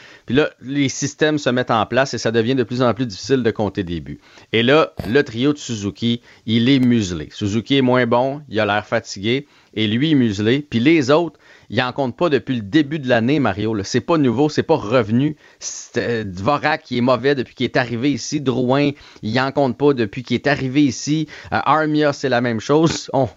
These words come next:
<coughs> excuse-moi, des, des relents de, de grippe. Euh, on peut tous les nommer. Euh, ça va prendre un grand ménage. Je pense pas que cette fois-là, c'est à cause de Martin Saint-Louis. Je pense que Martin Saint-Louis les laisse jouer.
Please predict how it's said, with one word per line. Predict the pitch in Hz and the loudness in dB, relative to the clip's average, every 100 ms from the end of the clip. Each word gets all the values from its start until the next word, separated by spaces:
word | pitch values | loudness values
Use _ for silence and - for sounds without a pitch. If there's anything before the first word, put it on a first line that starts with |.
| - - - _ | -14 -20 -20 _
<coughs> | - 370 - - - 175 | 2 2 0 -2 -2 -4
excuse-moi, | - 127 107 95 - | -6 -6 -4 -6 -4
des, | 104 107 | -2 0
des | 107 | 0
relents | 104 107 117 | 0 2 0
de, | 101 92 | 0 -2
de | 95 | -2
grippe. | 98 117 139 - - - | -2 0 -2 -6 -10 -2
Euh, | 110 - - | -2 0 -2
on | 135 | 0
peut | 151 | 0
tous | 175 170 | 0 0
les | 156 | 2
nommer. | 139 127 117 101 - - - - | 4 4 2 -4 -12 -20 -12 -4
Euh, | 110 104 104 104 69 - | 0 2 2 -2 -6 -8
ça | - 135 | -2 0
va | 127 | 0
prendre | 135 151 | 0 0
un | 131 | 0
grand | 117 120 143 | 0 0 2
ménage. | 139 123 135 175 156 | 2 2 0 -2 -8
Je | - | -4
pense | 131 127 | -2 -2
pas | - 208 | -2 -2
que | - | 0
cette | 135 | -2
fois-là, | - 131 147 | 2 2 2
c'est | - | 0
à | 113 | -2
cause | - 135 | 2 2
de | 120 | 2
Martin | 107 - 110 | 0 -2 -4
Saint-Louis. | - 107 95 113 190 294 _ - - | 0 0 0 0 -4 -8 _ -10 -8
Je | - | 0
pense | 151 143 | 0 2
que | |
Martin | 123 139 | -2 -2
Saint-Louis | 120 123 120 135 | -2 0 0 2
les | 120 | 2
laisse | 113 117 | 2 2
jouer. | 95 98 104 | 0 0 0